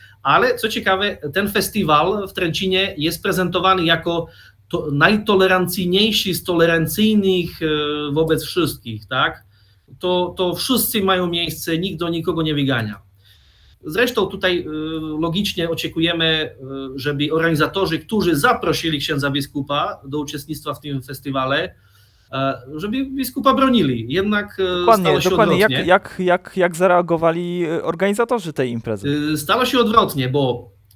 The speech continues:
Speaker 1: e, tutaj doszło do czegoś takiego, że, e, ci, e, to stowarzyszenie Human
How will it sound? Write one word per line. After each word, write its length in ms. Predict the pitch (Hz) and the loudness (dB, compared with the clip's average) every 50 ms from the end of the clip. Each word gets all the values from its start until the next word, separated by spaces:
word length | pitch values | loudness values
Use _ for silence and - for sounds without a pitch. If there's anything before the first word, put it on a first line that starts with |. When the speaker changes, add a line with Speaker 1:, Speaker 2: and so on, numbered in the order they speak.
| _ - | _ -10
Speaker 1:
e, 360 | 127 127 131 127 127 127 123 123 | -6 -4 -4 -4 -4 -4 -4 -6
tutaj 280 | - 220 - 262 190 160 | -6 -4 -2 -2 -2 0
doszło 300 | 180 196 190 - 202 165 | -2 -4 -4 -4 -4 -4
do 100 | 160 156 | -2 -2
czegoś 280 | - 190 190 185 - | -4 -2 -2 -4 -4
takiego, 480 | - 165 143 - 151 139 131 156 175 180 | -2 -4 -4 -2 -4 -4 -2 -4 -4 -4
że, 460 | 151 139 143 139 139 139 135 127 135 131 127 127 127 | -4 -4 -2 -2 0 -2 -2 -4 -6 -8 -6 -6 -6
e, 40 | 127 | -6
ci, 360 | 123 - 196 208 208 180 - - 135 135 135 135 135 131 | -6 -6 -4 -2 -4 -4 -4 -8 -10 -8 -6 -6 -6 -6
e, 40 | 131 | -6
to 120 | 160 151 | -6 -8
stowarzyszenie 840 | 147 - 165 156 143 151 - - 185 175 175 165 156 - 135 139 170 | -6 -4 -4 -4 -4 -4 -4 -4 -4 -4 -2 -4 -4 -4 -4 -2 -2
Human 300 | 202 196 196 190 180 | 0 0 0 -2 -2